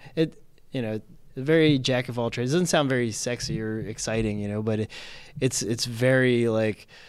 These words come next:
engaging and, and, and interesting mentally, 'cause you, and also brave, you know, your, your bravery of being <laughs> like, "All right, I can handle anything." And at, at,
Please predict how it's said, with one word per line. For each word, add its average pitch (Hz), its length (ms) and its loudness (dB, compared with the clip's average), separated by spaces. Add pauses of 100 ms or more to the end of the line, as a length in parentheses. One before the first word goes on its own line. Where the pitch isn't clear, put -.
(600)
engaging 113 680 0
and, 107 140 -4
and, 104 260 -8
and 98 340 -10 (420)
interesting 117 680 -2
mentally, 107 540 -2
'cause 104 200 -6
you, 113 160 -6
and 127 180 2
also 147 380 4
brave, 123 600 2
you 120 140 -4
know, 107 140 -2
your, 113 300 -6
your 113 260 -6
bravery 107 580 -2
of 113 180 -10
being 123 240 -4
<laughs> 123 120 -2
like, - 220 -6 (640)
"All 117 120 -2
right, 156 180 2
I 135 80 0
can 156 140 -4
handle 131 380 -2
anything." 135 380 -4
And 123 100 0
at, 135 160 0
at, 139 200 -4